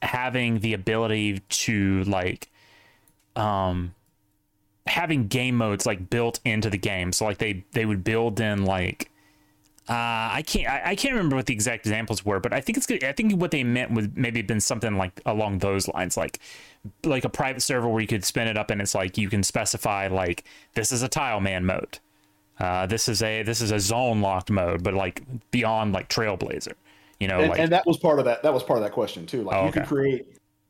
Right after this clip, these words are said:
Speaker 2: like, I, I know a few people tried this. Like, I, I know there was one guy at least that did a, uh,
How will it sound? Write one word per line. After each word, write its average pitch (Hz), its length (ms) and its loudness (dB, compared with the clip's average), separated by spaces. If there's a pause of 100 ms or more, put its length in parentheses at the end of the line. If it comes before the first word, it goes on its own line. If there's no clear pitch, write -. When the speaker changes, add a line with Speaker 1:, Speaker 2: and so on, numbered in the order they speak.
(580)
Speaker 2:
like, 143 360 -4 (480)
I, 156 140 0
I 170 80 4
know 170 120 6
a 139 60 2
few 160 140 -4
people 131 220 -2
tried 117 420 -2
this. 90 260 -12
Like, 104 220 -6
I, 101 160 -4
I 117 80 -6
know 123 140 0
there 107 100 -6
was 95 160 -8
one 113 200 -4
guy 90 260 -8
at 87 120 -10
least 90 240 -10
that 95 180 -8
did 104 180 -6
a, 90 280 -8
uh, 87 260 -10